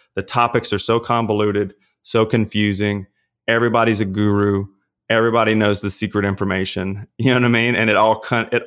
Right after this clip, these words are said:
all conflicts with the other guy with the secret information. So, um, we'd, if, if you're looking for a coach, we'd love to chat with you and see if we're a good fit for you because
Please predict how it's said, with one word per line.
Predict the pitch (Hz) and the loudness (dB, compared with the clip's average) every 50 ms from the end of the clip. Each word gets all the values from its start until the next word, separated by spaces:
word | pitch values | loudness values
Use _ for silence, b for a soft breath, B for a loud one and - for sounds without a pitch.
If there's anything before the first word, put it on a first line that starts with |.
| - | -2
all | 123 123 120 117 110 | 0 2 4 2 2
conflicts | - 127 113 98 - 113 113 104 95 - | 2 0 -4 -2 -2 -2 -2 -2 -2 -6
with | 104 - | -12 -6
the | - 107 | -6 -4
other | - 110 110 113 107 | -2 0 0 0 -2
guy | 101 101 92 | -2 -2 -4
with | 95 - 95 | -4 -6 -8
the | - 98 | -12 -12
secret | - 101 95 - 98 | -10 -10 -10 -8 -8
information. | 101 95 - 90 95 92 85 - - - - _ _ B B B B B B B | -10 -10 -10 -8 -10 -8 -8 -10 -12 -16 -18 _ _ B B B B B B B
So, | B - - 123 113 110 107 107 - | B -2 0 2 4 4 2 2 2
um, | 110 107 104 101 101 98 95 - _ _ _ _ _ | 0 0 0 0 -2 -4 -6 -8 _ _ _ _ _
we'd, | - 107 127 131 117 120 - - | -2 0 0 2 2 0 2 2
if, | 120 107 - - - | 0 0 0 -2 -4
if | 110 107 104 | -4 -2 0
you're | 120 123 | 2 2
looking | 123 127 127 - 131 123 | 2 2 2 0 -2 0
for | - 131 123 117 117 - | 2 2 2 2 2 0
a | - | 0
coach, | - 143 147 156 156 - - - - - - _ _ _ _ _ _ _ - | 0 2 2 2 2 -2 -6 -10 -12 -12 -18 _ _ _ _ _ _ _ -6
we'd | 101 98 | -2 0
love | 101 104 110 110 98 | 2 2 2 2 2
to | 113 110 95 | 0 0 0
chat | - - 127 120 117 87 | 0 0 0 0 2 2
with | 123 123 - | 0 0 0
you | 127 123 | 0 0
and | 110 98 | 0 0
see | - 110 110 | 0 0 0
if | 104 - | 0 0
we're | - 110 104 | 0 0 0
a | 95 | 2
good | 107 107 - | 0 -2 0
fit | - 117 113 - - | 0 -2 -2 -2 -2
for | - 92 | -4 -2
you | 92 95 95 92 | -2 -2 -4 -6
because | 95 90 - 98 104 98 95 - - | -8 -6 -4 -4 -4 -4 -6 -10 -18